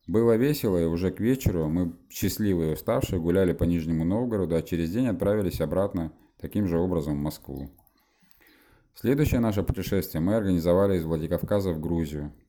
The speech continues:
Доехали до Владикавказа на поезде,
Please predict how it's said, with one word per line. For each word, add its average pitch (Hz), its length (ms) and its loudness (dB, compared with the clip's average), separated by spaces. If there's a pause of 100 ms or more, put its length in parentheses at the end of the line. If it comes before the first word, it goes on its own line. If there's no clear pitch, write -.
(140)
Доехали 95 500 0
до 85 120 -2
Владикавказа 82 720 0
на 76 120 -2
поезде, 120 640 -2